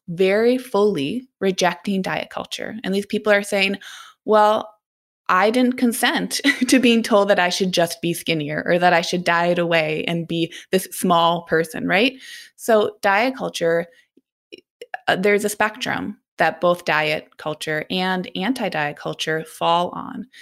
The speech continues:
So because of that, I think, you know, again, you and I were chatting before the show,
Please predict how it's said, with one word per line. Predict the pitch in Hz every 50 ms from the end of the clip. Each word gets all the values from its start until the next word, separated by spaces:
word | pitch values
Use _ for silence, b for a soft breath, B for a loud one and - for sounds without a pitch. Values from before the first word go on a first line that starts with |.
| B B B
So | - - 190
because | 185 202 196 - 226 220 240 277
of | 262 262
that, | 180 156 156 - -
I | - 175
think, | - - 165 160 165 165 165
you | 156
know, | 151 - -
again, | - 175 170 160 160 165
you | 170
and | 180 180
I | 175 160
were | 160
chatting | 160 - 165 165 156 160
before | 151 156 - - 214 294 359
the | 349 302
show, | - - - 80 85 85 85